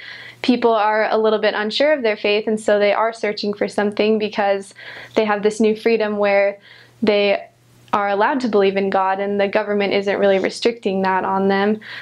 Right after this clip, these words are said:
But at the same time, some of them aren't really sure how to believe in a God.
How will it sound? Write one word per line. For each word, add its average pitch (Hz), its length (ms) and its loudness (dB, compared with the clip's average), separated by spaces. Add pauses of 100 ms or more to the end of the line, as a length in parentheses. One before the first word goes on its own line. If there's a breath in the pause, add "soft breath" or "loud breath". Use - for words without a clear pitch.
(180 loud breath)
But 226 120 2
at 208 100 -6
the 214 80 -2
same 214 260 0
time, 208 460 0
some 214 240 0
of 202 120 -4
them 202 320 0 (120)
aren't 214 180 -2
really 202 220 0
sure 208 240 0
how 196 280 -2
to 196 140 -8
believe 185 320 0
in 180 100 0
a - 60 0
God. - 460 -2